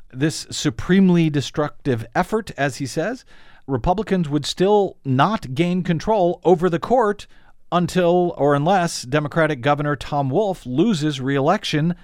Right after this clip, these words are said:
this November, which appears unlikely as of now, Wolf says. But because, uh, Wolf, uh, uh, Tom Wolf, the governor,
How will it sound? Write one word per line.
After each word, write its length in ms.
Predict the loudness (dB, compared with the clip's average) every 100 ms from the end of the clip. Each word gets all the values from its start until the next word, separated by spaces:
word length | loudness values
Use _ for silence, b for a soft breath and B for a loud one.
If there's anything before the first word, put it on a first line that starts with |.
| b
this 280 | 0 0 0
November, 560 | 0 2 2 0 -4 b b b b
which 180 | -6 -4
appears 320 | -2 0 -2
unlikely 600 | -2 -2 0 0 0 -2
as 200 | 0 -2
of 140 | -2 -2
now, 400 | -2 -2 -4 -6
Wolf 220 | -6 -6
says. 380 | -6 -6 -6 -10 B B -2
But 260 | -2 -2
because, 500 | -6 -4 -2 -2 -4 -2
uh, 360 | 0 2 -2
Wolf, 440 | -6 -6 -6 -8 -16 -10
uh, 120 | -8 -8 -10 -10
uh, 280 | -8 -8 -12 -16
Tom 320 | -4 0 2
Wolf, 220 | 0 -4 -4
the 80 |
governor, 400 | 0 0 0 -6